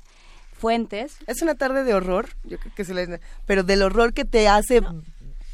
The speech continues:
Speaker 2: ya, a
Speaker 1: Y
Speaker 2: ver,
Speaker 1: te
Speaker 2: a
Speaker 1: da
Speaker 2: lo que sigue, ¿no?
Speaker 1: muchas
Speaker 2: Cambiar.
Speaker 1: fuentes para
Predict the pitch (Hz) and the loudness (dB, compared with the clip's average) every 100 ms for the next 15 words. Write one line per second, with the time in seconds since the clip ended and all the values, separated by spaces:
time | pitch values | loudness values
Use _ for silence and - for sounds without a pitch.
0 | - - 214 - - - 151 185 240 262 | -12 -2 0 0 -2 -4 -2 0 2 2
1 | 277 269 - 202 160 247 294 - 330 175 | 2 0 -4 -2 0 0 2 0 2 2
2 | 269 269 269 277 269 277 - - 208 196 | 2 0 -2 -4 -6 -6 -8 -6 -2 0
3 | 220 | 0